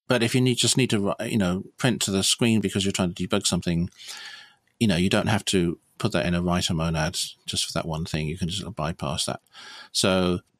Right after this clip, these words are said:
th-, that's, you know, that's my, that's my take. I guess I'm a little more pragmatic that way. I can understand other people's point of view, but it's, it is, it is nice sometimes to have a, an escape hatch. But I think the philosophy, uh, it is definitely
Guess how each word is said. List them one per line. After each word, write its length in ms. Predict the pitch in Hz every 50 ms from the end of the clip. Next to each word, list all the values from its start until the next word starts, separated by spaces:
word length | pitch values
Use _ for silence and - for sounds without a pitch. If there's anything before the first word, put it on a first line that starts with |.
| _
th-, 220 | - 139 147 143 -
that's, 380 | 151 143 127 - - - - -
you 100 | - 156
know, 160 | 127 104 101 98
that's 280 | 123 - - - -
my, 300 | 131 120 120 117 117 117 - -
that's 320 | - 107 - 113 107 - -
my 120 | 113 107
take. 200 | - - 107 113
I 100 | 110 110
guess 200 | - - - -
I'm 100 | 113 104
a 80 | 101 101
little 300 | - - - 110 104 95
more 160 | 98 98 95
pragmatic 640 | - - 98 87 95 98 90 87 - - 80 - - - - _ _ -
that 140 | - - 87
way. 180 | 90 87 98
I 160 | 110 117 123
can 160 | 127 - 151 147
understand 640 | 143 135 131 - - 113 107 101 104 107 104 -
other 180 | 101 104 101 -
people's 280 | - 95 - 87 -
point 180 | - - 85 82
of 60 | -
view, 260 | - 82 76 76 - _ _ - - _ _ _ _ _ -
but 100 | - 95
it's, 160 | 101 101 -
it 100 | 135 120
is, 120 | 123 - -
it 140 | 110 104 113
is 160 | 104 - -
nice 260 | 101 95 92 90 -
sometimes 640 | - - - 101 92 90 - - 85 80 80 85 -
to 80 | - 92
have 160 | 85 80 90
a, 100 | 78 69 69
an 160 | 78 82 76
escape 320 | - - - - 76 - -
hatch. 340 | - - - - - - _ _ _ _ _ - - _ _ _ -
But 160 | 101 101 -
I 60 | 117
think 200 | 107 - 147 113
the 120 | 131 110 104
philosophy, 1120 | - - - - 127 120 120 123 120 - - 127 - - 101 87 85 82 82 87 92 - _ _ _ _ _ _ _ _ _ -
uh, 360 | - 95 92 90 87 87 85 80
it 140 | 101 107 123
is 160 | 113 - -
definitely 480 | - - 113 104 - 196 95 190 180